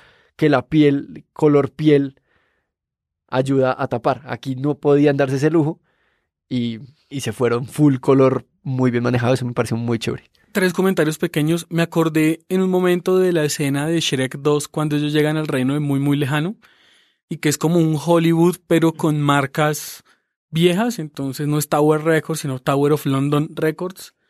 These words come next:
Speaker 2: Y Arche-, eh, ¿cómo se dice? Versace, es Versace. Y, y esos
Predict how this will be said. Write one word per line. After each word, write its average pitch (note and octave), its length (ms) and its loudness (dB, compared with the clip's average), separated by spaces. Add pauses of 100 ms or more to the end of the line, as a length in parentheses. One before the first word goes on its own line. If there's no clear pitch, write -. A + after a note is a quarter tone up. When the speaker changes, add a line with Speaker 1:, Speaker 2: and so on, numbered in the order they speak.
(480)
Speaker 2:
Y D3 400 -6
Arche-, C#3+ 400 -2
eh, D#3 220 0
¿cómo D3+ 160 -10
se F#3 60 -2
dice? E3+ 80 -4
Versace, D#3 500 0
es C#3 80 -12
Versace. E3+ 540 -2
Y, F3+ 180 -10
y F#3+ 200 -2
esos G3 260 -2